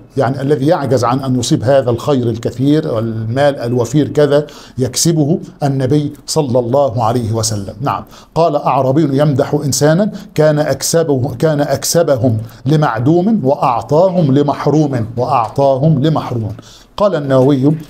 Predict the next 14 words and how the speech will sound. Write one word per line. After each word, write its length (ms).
"ما، 420
من 240
رواه 380
بالضم 380
فمعناه 560
تك-، 380
تكسب 580
غيرك 500
المال 400
المعدوم، 640
أي 120
تعطيه 480
إياه 240
تبرعا 760